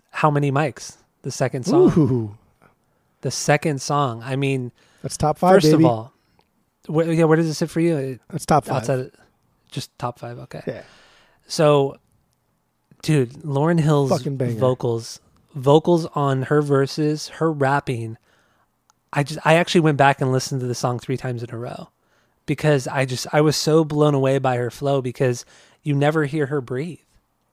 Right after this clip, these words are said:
Speaker 1: Like, I, I've never heard any <laughs> rapper this smooth, like, this smooth, this consistently.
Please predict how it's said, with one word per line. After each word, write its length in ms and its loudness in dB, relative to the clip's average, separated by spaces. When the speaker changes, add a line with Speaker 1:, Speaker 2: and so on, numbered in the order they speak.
Speaker 1:
Like, 160 -2
I, 160 -2
I've 140 0
never 380 2
heard 600 0
any 220 0
<laughs> 20 -4
rapper 420 0
this 220 -2
smooth, 560 -4
like, 280 -4
this 240 0
smooth, 540 -2
this 220 0
consistently. 920 -8